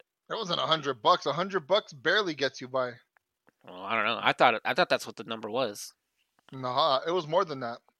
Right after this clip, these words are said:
Speaker 1: It was way more than that. I think I may be wrong, but I, I could have sworn it was more than that. Like, a, an absurd fucking number.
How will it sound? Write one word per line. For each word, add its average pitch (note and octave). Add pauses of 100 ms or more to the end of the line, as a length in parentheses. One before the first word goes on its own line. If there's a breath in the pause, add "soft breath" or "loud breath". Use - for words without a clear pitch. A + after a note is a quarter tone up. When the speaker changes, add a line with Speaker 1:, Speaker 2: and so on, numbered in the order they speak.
(280)
Speaker 1:
It -
was D#3+
way D3
more C#3
than B2
that. A#2+ (2250)
I D#3
think C3+
I C3+
may D#3+
be F#3+
wrong, F3+
but D3
I, D3 (200)
I D#3
could -
have D#3+
sworn D3+
it C3+
was B2
more C3+
than B2
that. B2+ (540)
Like, C3 (1300)
a, D3+ (140)
an D3+
absurd D#3
fucking C#3+
number. C#3